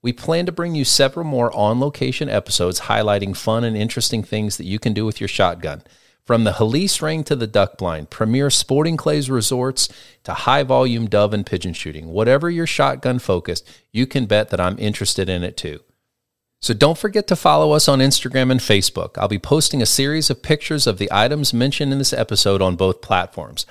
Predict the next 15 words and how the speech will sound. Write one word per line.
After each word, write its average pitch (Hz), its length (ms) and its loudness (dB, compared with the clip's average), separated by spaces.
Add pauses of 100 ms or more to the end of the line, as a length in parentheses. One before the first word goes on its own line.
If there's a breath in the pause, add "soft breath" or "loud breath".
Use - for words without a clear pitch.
(120)
I'd 127 100 -2
love 151 140 8
to 156 100 0
hear 160 140 2
your 143 160 0
comments. 127 560 0 (440 soft breath)
If 123 140 -2
you'd 113 180 0
like 147 240 2
to 143 80 -2
support - 440 0
this 104 160 0
podcast 113 680 0
project 104 380 2
financially, 90 640 -2